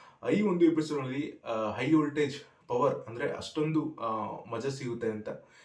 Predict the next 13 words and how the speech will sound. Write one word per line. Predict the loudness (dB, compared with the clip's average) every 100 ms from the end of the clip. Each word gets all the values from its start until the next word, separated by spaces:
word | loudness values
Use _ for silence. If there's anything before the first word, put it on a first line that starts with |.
| _ -8
ಈ | -4
ಒಂದು | -4 -4 -6 -4
ಪ್ರೊಮೋದಲ್ಲೇ | -2 -2 -2 -2 -4
ಗೊತ್ತಾಗ್ತಾ | -6 -2 -2 -2
ಇದೆ. | -6 -6 -12 -12
ಅಷ್ಟು | -4 -4
ಕಾಟನ, | -4 -6 -6 -8 -8 -14 -8
ಆ, | -6
ರಜತ್ | -4 -4 -4
ಅವರು | -6 -4
ಕೊಟ್ಟಿರುವಂಥದ್ದು, | -6 -6 -6 -8 -8 -10 -12 _ -8
ಆ, | -4 -4 -2
ಅವ್ರಿಗೆಲ್ಲ. | -2 -2 -2